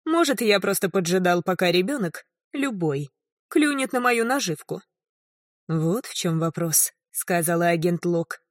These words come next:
«Это случайное преступление? Или он выслеживал именно эту девочку? Чтобы найти ее, нужно это понять».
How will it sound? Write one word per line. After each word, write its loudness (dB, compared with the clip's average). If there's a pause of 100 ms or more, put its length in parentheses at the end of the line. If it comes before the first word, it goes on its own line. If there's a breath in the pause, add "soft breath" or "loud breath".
(520)
«Это 0
случайное 0
преступление? -2 (360)
Или 6
он 4
выслеживал 0
именно -4 (120)
эту -4
девочку? -4 (420)
Чтобы 0
найти 2
ее, -2
нужно 0
это -2
понять». -4